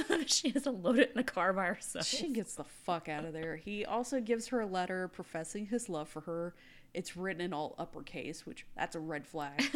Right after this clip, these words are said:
Speaker 1: <laughs> That's a ransom letter.
Speaker 2: Why are you trusting somebody who writes like a child? She gets home and immediately starts selling all of his shit on eBay with absolutely no <laughs> intention of giving him any of the money.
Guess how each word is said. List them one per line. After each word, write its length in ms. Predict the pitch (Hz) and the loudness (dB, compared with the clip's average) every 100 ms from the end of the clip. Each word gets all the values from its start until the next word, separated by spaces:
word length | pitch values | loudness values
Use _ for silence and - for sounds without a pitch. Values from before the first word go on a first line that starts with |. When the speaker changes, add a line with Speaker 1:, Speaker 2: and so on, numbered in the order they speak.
| 349 - 392 - | -2 -4 -12 -12
Speaker 1:
<laughs> 400 | - - - - | -18 -20 -8 -4
That's 240 | 294 - | 0 4
a 80 | 196 | 4
ransom 540 | 147 131 147 156 165 | 2 -2 -2 -4 -4
letter. 380 | 165 175 220 214 | -2 8 10 10
Speaker 2:
Why 160 | 214 220 | 8 6
are 60 | 226 | 4
you 140 | 226 | 0
trusting 380 | - 208 - 175 | -4 -6 -6 -8
somebody 260 | - 165 165 | -6 -4 -4
who 60 | |
writes 260 | 156 160 - | -4 -8 -8
like 120 | 165 | -10
a 40 | 135 | -10
child? 460 | - 127 - - - - - - - - - - - - - - | -8 -8 -8 -14 -18 -20 -20 -20 -20 -20 -20 -18 -18 -18 -14 -6
She 300 | - 226 208 | -4 -2 0
gets 220 | 208 - | 0 0
home 240 | 262 269 | 0 0
and 80 | 208 | -2
immediately 460 | 190 180 175 160 175 | 0 2 2 0 -2
starts 340 | - 175 - | -4 -4 -4
selling 400 | - 151 147 170 | -4 -2 -2 -2
all 220 | - 160 | -2 -2
of 60 | 175 | -2
his 80 | 214 | -4
shit 200 | - 214 | -4 -2
on 120 | 214 | -2
eBay 360 | 208 185 185 180 | -2 -2 -2 -2
with 140 | 170 | -4
absolutely 600 | - 156 - 175 175 175 - - - 262 | -4 -6 -6 -4 -4 -6 -10 -20 -20 -10
no 420 | 294 320 302 254 | -6 -2 2 2
<laughs> 80 | 214 | 2
intention 600 | 185 180 196 - 196 165 | 0 -2 -4 -2 -4 -4
of 140 | 147 | -4
giving 280 | - 175 160 | -2 -2 -2
him 180 | 160 143 | -4 -6
any 220 | - 175 156 | -4 -2 -2
of 100 | 143 | -4
the 80 | |
money. 400 | 151 147 147 170 | -6 -6 -6 -8